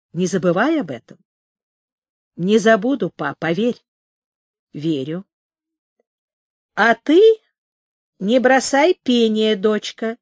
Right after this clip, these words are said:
У тебя все получится. Кто ищет, тот найдет. И хорошенько заботься о нем", указал он на Фрэнклина. "Он славный парень.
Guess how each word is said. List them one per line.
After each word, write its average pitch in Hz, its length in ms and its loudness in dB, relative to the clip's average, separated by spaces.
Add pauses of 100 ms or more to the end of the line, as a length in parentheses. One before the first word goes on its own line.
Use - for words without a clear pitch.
(680)
У 214 140 2
тебя 269 320 4
все 302 440 4
получится. 320 1000 0 (180)
Кто - 220 2
ищет, 294 560 2
тот 285 240 2
найдет. 269 440 0 (1200)
И 220 160 4
хорошенько 285 760 4
заботься 330 580 4
о 349 60 6
нем", 220 400 2 (220)
указал 214 480 4
он 202 100 0
на 202 120 2
Фрэнклина. 190 760 -4 (760)
"Он 277 280 4
славный 330 600 2
парень. 202 600 0